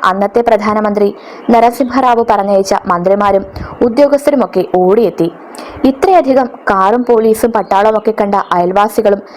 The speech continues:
വീട്ടുടമസ്ഥനും ഞെട്ടിപ്പോയി. ആ വൃദ്ധൻ ആരാണെന്നറിഞ്ഞ വീട്ടുടമസ്ഥൻ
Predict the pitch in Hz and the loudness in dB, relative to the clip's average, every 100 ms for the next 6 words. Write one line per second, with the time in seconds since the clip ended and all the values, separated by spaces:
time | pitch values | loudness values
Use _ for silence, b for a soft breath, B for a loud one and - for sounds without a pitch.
0 | B B - 262 277 302 269 247 240 220 | B B 0 2 4 2 2 0 0 -2
1 | 208 190 175 175 233 202 185 - - - | -4 -4 -2 0 0 0 -2 -4 -16 -20
2 | B B 214 262 302 269 262 254 - 180 | B B 2 2 2 0 0 -4 -2 -2
3 | 180 196 220 247 240 233 208 170 196 202 | 0 2 2 0 0 0 0 0 0 0
4 | 208 - 196 | -2 -4 -6